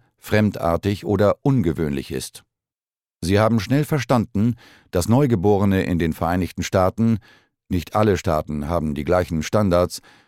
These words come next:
normalerweise innerhalb von zwei oder drei Tagen nach ihrer Geburt nach Hause entlassen werden,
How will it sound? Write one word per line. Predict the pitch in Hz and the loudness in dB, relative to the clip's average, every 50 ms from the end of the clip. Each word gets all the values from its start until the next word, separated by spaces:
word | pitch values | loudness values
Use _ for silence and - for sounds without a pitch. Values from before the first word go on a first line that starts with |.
| _ _ _ | _ _ _
normalerweise | 95 98 113 110 110 117 120 123 113 95 90 82 95 98 107 98 107 - | 2 4 4 4 4 4 4 4 2 2 2 2 2 2 2 2 0 -2
innerhalb | - - 131 117 107 101 104 101 - | 0 2 2 2 4 4 2 2 0
von | - 113 110 98 | 0 -2 -2 -2
zwei | - - 98 90 87 98 139 | -2 -2 0 2 2 2 2
oder | 135 113 107 | 0 0 0
drei | 95 95 87 95 92 | 0 2 0 0 0
Tagen | - 107 107 90 90 98 104 | 0 0 0 2 2 2 0
nach | 101 98 95 98 - | 0 0 0 0 -2
ihrer | - 87 95 87 98 95 | -4 -2 0 0 0 0
Geburt | 92 95 76 85 90 101 113 - - - - - - _ - | 0 -2 -2 0 0 0 0 -2 -6 -20 -20 -20 -20 _ -4
nach | 107 107 92 113 | -4 -2 0 2
Hause | 127 120 95 82 90 | 0 2 2 0 0
entlassen | 87 104 - 123 120 - - 90 80 | -2 0 0 0 0 0 -2 0 0
werden, | 82 82 78 80 78 | 2 0 0 -2 -4